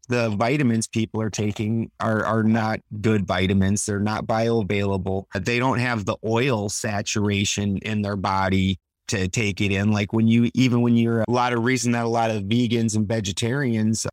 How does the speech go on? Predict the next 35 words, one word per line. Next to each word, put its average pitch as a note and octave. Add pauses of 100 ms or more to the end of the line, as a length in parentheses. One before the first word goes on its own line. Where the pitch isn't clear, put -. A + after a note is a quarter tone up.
(100)
don't A2+
get A2
the G#2+
minerals A2
that G2+
they G#2+
need A2
out G#2
of F#2
the E2+
plants C3+
is G#2
there G#2
isn't G#2
enough G#2 (100)
oil A2+
to F2+
carry A2+
all E2+
those D2+
minerals. C2 (460)
Your G#2+
body, G#2
your G#2
body G#2
breaks G2
it G2
down. G2+
You G#2+
need G#2
the -
oil G#2+
to E2+
carry G#2+
it. D#2+